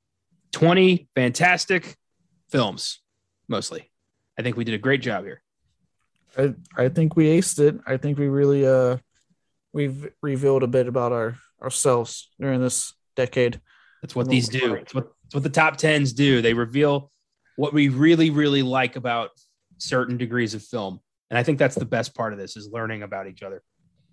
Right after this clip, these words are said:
Speaker 2: Yeah, like, your list, much more fun films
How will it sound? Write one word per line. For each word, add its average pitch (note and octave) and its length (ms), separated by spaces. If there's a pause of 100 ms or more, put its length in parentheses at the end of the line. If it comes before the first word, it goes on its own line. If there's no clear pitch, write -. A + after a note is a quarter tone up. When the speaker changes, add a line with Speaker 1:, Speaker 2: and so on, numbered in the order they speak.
(520)
Speaker 2:
Yeah, D3 220 (160)
like, C3+ 260 (320)
your D3+ 300
list, D#3+ 340 (120)
much D3 540
more D#3 240
fun D3 300
films D3+ 580